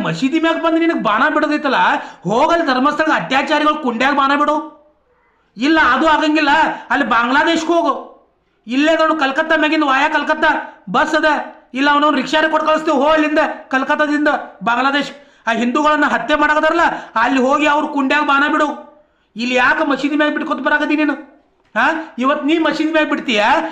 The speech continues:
ನಾಳೆ ಅವರು ನಮ್ಮ ದೇವಸ್ಥಾನದ ಮ್ಯಾಗ ಬಿಡ್ತಾರೋ? ತಗೋರಿ, ಆಯ್ತು, ಅವ್ನು ಅವ್ರು ಜಗಳ ಆಡೋನು, ಬಡವರೆಲ್ಲ ಬಡ ಬಡ ಬಡದಾಡಿ ಸಾಯೋನು, ನಮ್ಮ ಮ್ಯಾಗ ಎಫ್ ಐ ಆರ್ ಮಾಡ್ಕೊಂಡು, ರಾಜಕೀಯ ನಾಯಕರು ಇದ್ರದ್ದು ಲಾಭ ತಗೊಂಡು ಎಲೆಕ್ಷನ್ ಮಾಡ್ಕೊಂಡು, ಅವ್ರು ಕೋಟಿ ಗಂಟ್ಲೆ ಆರಾಮಾಗಿ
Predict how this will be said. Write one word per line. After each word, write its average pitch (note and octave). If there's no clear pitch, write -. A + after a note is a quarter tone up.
ನಾಳೆ C#4+
ಅವರು D#4
ನಮ್ಮ D#4+
ದೇವಸ್ಥಾನದ D#4+
ಮ್ಯಾಗ D#4+
ಬಿಡ್ತಾರೋ? D#4+
ತಗೋರಿ, D#4
ಆಯ್ತು, D#4+
ಅವ್ನು D4+
ಅವ್ರು D#4
ಜಗಳ C4
ಆಡೋನು, D#4
ಬಡವರೆಲ್ಲ D4
ಬಡ C4
ಬಡ C#4
ಬಡದಾಡಿ C4
ಸಾಯೋನು, D4
ನಮ್ಮ A#3
ಮ್ಯಾಗ C#4+
ಎಫ್ B3
ಐ C#4+
ಆರ್ C#4+
ಮಾಡ್ಕೊಂಡು, D4
ರಾಜಕೀಯ A#3+
ನಾಯಕರು C#4+
ಇದ್ರದ್ದು C4+
ಲಾಭ A#3
ತಗೊಂಡು D4
ಎಲೆಕ್ಷನ್ C4
ಮಾಡ್ಕೊಂಡು, D#4
ಅವ್ರು A3
ಕೋಟಿ C4+
ಗಂಟ್ಲೆ C4
ಆರಾಮಾಗಿ C4